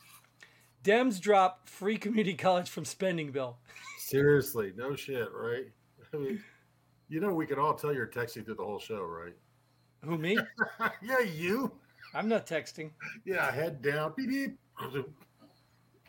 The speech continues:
Speaker 2: Like, that wasn't gonna blow up in their face in the first damn place, man.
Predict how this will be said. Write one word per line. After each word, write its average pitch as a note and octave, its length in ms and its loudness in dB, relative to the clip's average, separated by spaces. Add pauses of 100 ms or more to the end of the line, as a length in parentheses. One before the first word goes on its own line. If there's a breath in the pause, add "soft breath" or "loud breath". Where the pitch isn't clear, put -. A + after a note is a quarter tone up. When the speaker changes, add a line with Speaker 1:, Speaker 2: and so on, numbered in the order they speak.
(1600 loud breath)
Speaker 2:
Like, C3+ 160 -4
that G3+ 160 4
wasn't D#3+ 240 4
gonna D3 140 2
blow D3 200 4
up C#3 100 2
in C3 60 -8
their B2 100 -2
face C#3 280 -2
in B2+ 60 -10
the A2+ 60 -6
first D3 300 -2
damn G2 200 -6
place, F#2+ 340 -8
man. G#2+ 240 -10